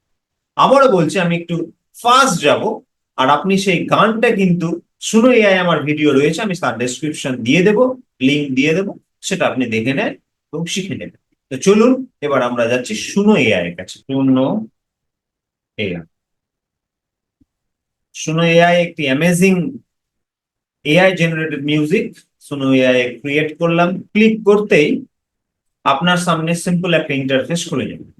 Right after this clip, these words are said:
Very simple। আপনি দেখে নেবেন ভিডিওটা, শিখে যাবেন। এখানে আমরা চলে আসবো just create। আমি কিন্তু এগুলো বলছি না যে এখানে মেল, আপনার Gmail দিয়ে log in করতে হবে, কারণ সবগুলোতে একই, আমি বারবার সেটা বলছি না। আপনি কিন্তু আপনার Gmail দিয়ে এটাতে log in করে নেবেন।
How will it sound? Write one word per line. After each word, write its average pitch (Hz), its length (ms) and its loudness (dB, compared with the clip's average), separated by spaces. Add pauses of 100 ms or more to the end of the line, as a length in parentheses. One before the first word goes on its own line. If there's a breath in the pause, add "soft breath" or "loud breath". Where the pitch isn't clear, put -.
(440)
Very 254 240 0
simple। 110 260 -6 (220)
আপনি 120 180 -10
দেখে 135 240 0
নেবেন 175 220 0
ভিডিওটা, 160 360 -4
শিখে 214 300 -2
যাবেন। 110 220 -4 (140)
এখানে 254 280 2
আমরা 240 260 0
চলে 220 220 4
আসবো 185 240 2
just 175 400 0 (300)
create। 175 460 -2 (280)
আমি 180 160 0
কিন্তু 226 240 -2
এগুলো 240 280 2
বলছি 226 280 2
না 220 100 2
যে 208 100 0
এখানে 202 300 0
মেল, 202 480 0 (120)
আপনার 175 320 -2
Gmail 202 340 2
দিয়ে 196 320 4 (640)
log 175 240 2
in 196 160 4
করতে 190 220 0
হবে, 190 320 -2
কারণ 208 260 -4
সবগুলোতে 226 640 2
একই, 151 300 0
আমি 156 160 -6
বারবার 160 320 2
সেটা 160 260 -2
বলছি 110 300 -6
না। 90 140 -12 (140)
আপনি 127 240 -6
কিন্তু 143 200 -4
আপনার 131 240 -2
Gmail 147 400 0
দিয়ে 135 160 0
এটাতে 123 200 -2
log 123 240 2
in 107 180 0
করে 98 200 -4
নেবেন। 85 200 -12